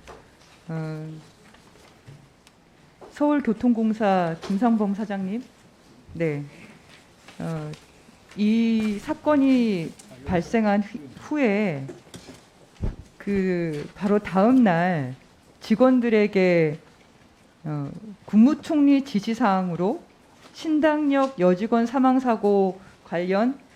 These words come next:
재발 방지 대책 수립 아이디어가 필요하니 사업소별로 십육 일 오전 열 시까지 영업계획처에 의견을 제출해달라. 그러면서 아이디어 제출 양식까지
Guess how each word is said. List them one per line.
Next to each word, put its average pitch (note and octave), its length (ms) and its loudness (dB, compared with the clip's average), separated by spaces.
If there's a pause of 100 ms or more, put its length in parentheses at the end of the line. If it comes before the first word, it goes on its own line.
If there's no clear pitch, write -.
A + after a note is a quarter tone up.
(380)
재발 B3 380 2
방지 B3 300 -2
대책 G#3+ 380 -2
수립 C4 320 -6
아이디어가 G3 520 -2
필요하니 G#3+ 640 0 (380)
사업소별로 C4 960 0
십육 C#4 360 -2
일 B3+ 80 0
오전 G3 280 -2
열 E3+ 120 0
시까지 F3 480 -4
영업계획처에 G3 840 -2
의견을 G#3+ 500 0
제출해달라. E3 880 -4 (640)
그러면서 G#3+ 340 2
아이디어 B3+ 600 0
제출 B3+ 340 -2
양식까지 F#3+ 840 0